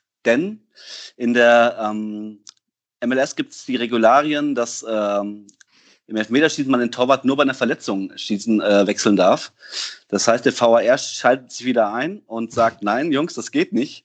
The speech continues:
Und jetzt kommt, äh, Rodrigo Schlegel ins, äh, Spiel. Und zwar muss dann ein Spieler ins Tor. Und das ist dieser Kollege, der Verteidiger, ähm,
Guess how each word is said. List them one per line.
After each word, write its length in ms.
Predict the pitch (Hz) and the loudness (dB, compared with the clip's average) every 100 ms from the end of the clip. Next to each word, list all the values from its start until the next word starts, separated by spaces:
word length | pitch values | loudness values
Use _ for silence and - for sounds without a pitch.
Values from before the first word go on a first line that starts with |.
| _ - - - - _ 117 | _ -20 -16 -16 -20 _ -4
Und 140 | 104 | 0
jetzt 220 | 147 - | 0 2
kommt, 260 | 160 165 160 | -2 0 2
äh, 120 | 135 | 2
Rodrigo 480 | 123 127 139 165 160 | 4 0 -4 -4 -4
Schlegel 380 | - 147 175 107 | -2 -2 -2 -6
ins, 280 | 101 - | -10 -12
äh, 260 | 110 104 101 | -8 -8 -8
Spiel. 460 | - 104 123 175 _ | -8 -4 -4 -4 _
Und 200 | 110 107 | -8 -8
zwar 520 | - 110 110 120 135 123 | -4 2 4 6 4 0
muss 160 | 117 | -2
dann 120 | 131 | -2
ein 120 | 120 113 | 0 -2
Spieler 260 | 151 185 | 0 2
ins 200 | 117 - | 0 -2
Tor. 220 | 107 123 | -2 -2
Und 120 | 131 107 | -4 -6
das 160 | - | -8
ist 200 | 131 - | -12 -2
dieser 240 | 127 139 127 | 0 2 2
Kollege, 380 | 117 117 160 | 2 2 2
der 120 | 123 107 | 0 -2
Verteidiger, 600 | 113 117 143 104 117 151 _ - - - - - - _ - | 0 2 2 0 -2 -4 _ -20 -20 -16 -14 -14 -16 _ -4
ähm, 540 | 104 104 107 110 110 | 0 2 2 0 -4